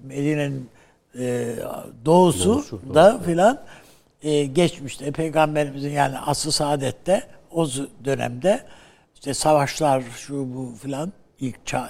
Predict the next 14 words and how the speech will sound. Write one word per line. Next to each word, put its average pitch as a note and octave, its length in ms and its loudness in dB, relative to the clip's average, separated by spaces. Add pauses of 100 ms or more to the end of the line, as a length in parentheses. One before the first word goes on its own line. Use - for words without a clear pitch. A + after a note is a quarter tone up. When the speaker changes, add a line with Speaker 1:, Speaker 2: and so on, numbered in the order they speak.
Speaker 1:
ilk D3 200 -6 (420)
birinci, C3+ 500 -6 (600)
e, A#2 40 -16 (380)
dönem, B2 320 -2 (760)
e, D3+ 360 0 (720)
s-, - 200 -8 (460)
Yahudilerle G3+ 720 8
savaşlar A#2+ 680 -2 (960)
verilen D3 560 2
yerler A3+ 320 2
var. C3+ 120 0
İşte, B2 360 -6 (520)
e, B2+ 340 -4 (800)
Hayber, C3+ 440 4